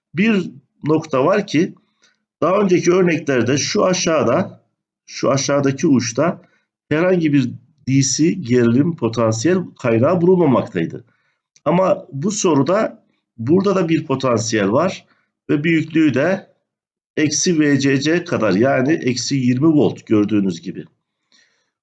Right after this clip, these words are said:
Bu devrede bizden iki şey istenmiş arkadaşlar. Baz ve kolektör terminallerindeki gerilimler istenmiş. O zaman şu baz ucunu bir bulalım.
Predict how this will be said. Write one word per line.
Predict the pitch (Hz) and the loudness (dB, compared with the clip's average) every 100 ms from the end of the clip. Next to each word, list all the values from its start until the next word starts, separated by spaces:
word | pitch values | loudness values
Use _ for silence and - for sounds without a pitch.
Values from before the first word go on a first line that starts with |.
| _ | _
Bu | 220 | -2
devrede | 220 202 170 151 156 | 2 4 4 4 4
bizden | 170 196 180 | 2 2 0
iki | 175 208 | 0 -2
şey | 180 143 | 2 2
istenmiş | 139 127 117 113 | 2 2 4 4
arkadaşlar. | 120 117 120 117 165 151 131 | 0 0 0 0 0 0 0
Baz | 180 214 - 147 | 0 0 -4 -4
ve | 160 | -4
kolektör | 160 156 156 160 185 180 - 156 120 | -2 0 2 2 0 -4 -4 -2 -2
terminallerindeki | 113 127 123 123 127 123 120 120 120 117 117 185 208 - _ _ _ _ _ _ _ _ _ - | -2 -2 0 2 2 2 2 2 0 -2 0 2 2 -2 _ _ _ _ _ _ _ _ _ -6
gerilimler | - 165 175 180 180 | 0 4 4 4 4
istenmiş. | 135 117 110 90 82 - | 2 0 0 -2 -2 -2
O | 143 | 0
zaman | 165 175 | 2 0
şu | 170 - 180 143 | 0 0 -2 0
baz | 185 175 | 0 0
ucunu | 160 196 196 | 0 2 2
bir | 180 | 2
bulalım. | 190 165 139 - | 2 2 0 -2